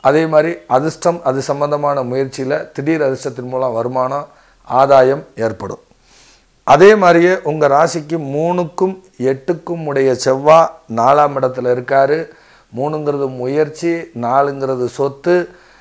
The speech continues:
மூணுங்கிறது முயற்சி, நாலுங்கிறது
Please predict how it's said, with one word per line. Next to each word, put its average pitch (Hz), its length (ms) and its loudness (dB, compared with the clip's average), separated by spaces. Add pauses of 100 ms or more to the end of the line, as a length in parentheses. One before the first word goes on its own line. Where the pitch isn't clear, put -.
(280)
மூணுங்கிறது 147 580 0 (640)
முயற்சி, 151 500 0 (260)
நாலுங்கிறது 139 640 -2